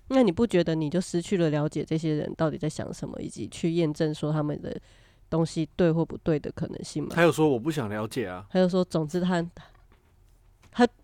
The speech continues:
Speaker 1: 他不想了解。”他说：“总之他觉得这些偏方很讨厌。”包含说有他妈妈，哎，有一个朋友，然后因为他妈妈在有血压的问题，然后他就，那个朋友就是打电话给他，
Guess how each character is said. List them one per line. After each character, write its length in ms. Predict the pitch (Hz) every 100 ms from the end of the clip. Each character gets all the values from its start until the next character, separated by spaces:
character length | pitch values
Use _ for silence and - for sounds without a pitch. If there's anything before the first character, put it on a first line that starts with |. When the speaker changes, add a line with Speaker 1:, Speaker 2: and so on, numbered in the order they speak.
| -
Speaker 1:
他 160 | 220 226
不 100 | 247
想 160 | 190
了 140 | 160 160
解。” 80 | 156
他 160 | 175
说 140 | 185 180
：“总 200 | 156 151
之 300 | 175 170 170
他 160 | 170
觉 160 | - 143
得 100 | 151
这 140 | 160
些 80 | 160
偏 200 | - 147
方 160 | 147 143
很 120 | -
讨 200 | - -
厌。” 200 | - - - - - - - -
包 160 | 190 190
含 180 | 180 156
说 160 | 175
有 160 | 170 147 -
他 160 | 170 180
妈 100 | 175
妈， 160 | 170 -
哎， 80 | 180
有 200 | 165 151
一 40 |
个 60 | 151
朋 240 | - 156 160
友， 140 | 147
然 140 | 156 156
后 240 | 175 160 - - -
因 60 |
为 40 | 185
他 40 |
妈 140 | 185
妈 100 | 170
在 160 | 175 180 - -
有 180 | - 165
血 220 | - 156
压 180 | 156 156
的 80 | 156
问 180 | 165 147
题， 160 | 156 151
然 100 | 160
后 100 | 165
他 100 | 170
就， 140 | 180 - _ _ _ -
那 100 | 196
个 80 | 175
朋 120 | 170
友 140 | 160
就 80 | 156 175
是 100 | 175
打 160 | 147
电 160 | - 156
话 160 | 160
给 140 | 156 -
他， 200 | -